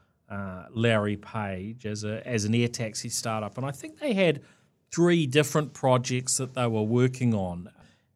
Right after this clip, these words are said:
And one of those had already wound, wound down and, uh,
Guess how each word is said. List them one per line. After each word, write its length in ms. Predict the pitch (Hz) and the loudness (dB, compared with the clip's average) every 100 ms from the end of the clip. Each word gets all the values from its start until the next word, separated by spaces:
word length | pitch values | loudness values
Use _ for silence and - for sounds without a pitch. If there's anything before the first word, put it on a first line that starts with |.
| _ | _
And 260 | 135 131 131 | 2 4 6
one 200 | 147 185 | 6 6
of 80 | 156 | 6
those 320 | 135 127 120 | 8 6 4
had 240 | 131 117 | 2 2
already 340 | 120 117 117 110 | 4 4 2 2
wound, 480 | 110 117 110 107 | 2 2 2 0
wound 420 | 117 117 117 110 - | 2 4 4 2 0
down 480 | 117 110 110 107 107 | 0 2 2 2 0
and, 580 | 131 120 104 104 107 | -4 -6 -4 -4 -4
uh, 240 | 110 101 | -4 -2